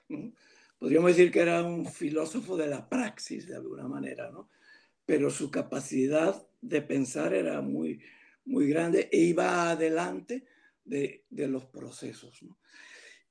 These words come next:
Y, eh, en la Constitución,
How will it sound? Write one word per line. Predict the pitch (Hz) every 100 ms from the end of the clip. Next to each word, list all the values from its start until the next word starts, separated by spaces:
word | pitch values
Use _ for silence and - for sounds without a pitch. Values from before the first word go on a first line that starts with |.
| _
Y, | 165 165 170 151 127 - _
eh, | - 147 135 131 127 - -
en | 143 143
la | 175
Constitución, | 220 214 - - 185 208 190 160 175